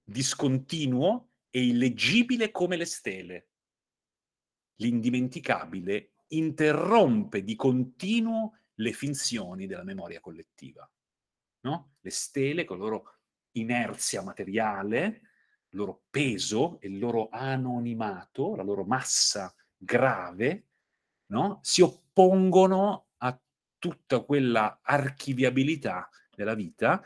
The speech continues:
che però è tenuta insieme nel sotto, nel sotterraneo del, del museo. Bene,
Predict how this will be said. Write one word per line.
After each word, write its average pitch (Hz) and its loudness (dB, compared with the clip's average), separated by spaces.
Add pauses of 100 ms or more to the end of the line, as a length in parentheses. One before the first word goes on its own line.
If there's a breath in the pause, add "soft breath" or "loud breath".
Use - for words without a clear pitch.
(280 loud breath)
che 120 0
però 214 6
è - -2
tenuta - -2
insieme 170 -4
nel - -6
sotto, - -8
nel 95 -10
sotterraneo 95 -2 (480)
del, 87 -8
del 107 -2
museo. 87 -14 (640)
Bene, - 2